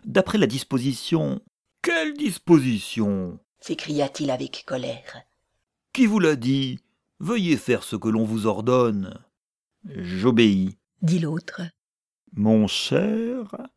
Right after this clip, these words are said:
Speaker 2: dit Nesvitsky à l'oreille du prince André. «
Speaker 1: Le vieux est d'une humeur de chien. »
Speaker 2: Un officier autrichien,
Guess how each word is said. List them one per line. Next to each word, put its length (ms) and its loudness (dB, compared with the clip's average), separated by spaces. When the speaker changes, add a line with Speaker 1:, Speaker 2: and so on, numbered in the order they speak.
Speaker 2:
dit 120 -6
Nesvitsky 760 -8
à 100 -8
l'oreille 340 -2
du 100 -8
prince 320 -8
André. « 460 -10
Speaker 1:
Le 320 2
vieux 440 2
est 60 0
d'une 220 -2
humeur 320 0
de 140 -2
chien. » 640 -12
Speaker 2:
Un 120 4
officier 460 0
autrichien, 600 -6